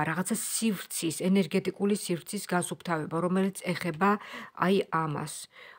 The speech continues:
მ, ა, ურთიერთობას, მამაკაცთან ურთიერთობას. ა,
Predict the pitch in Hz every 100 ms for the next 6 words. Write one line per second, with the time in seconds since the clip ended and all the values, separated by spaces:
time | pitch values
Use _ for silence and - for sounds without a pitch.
0 | - - 151 - - - - 82 - -
1 | - 220 220 - 185 156 - - 180 -
2 | - - - 165 175 165 156 151 - 185
3 | 170 143 - 151 143 - 165 165 - -
4 | - - - - - 156 151 156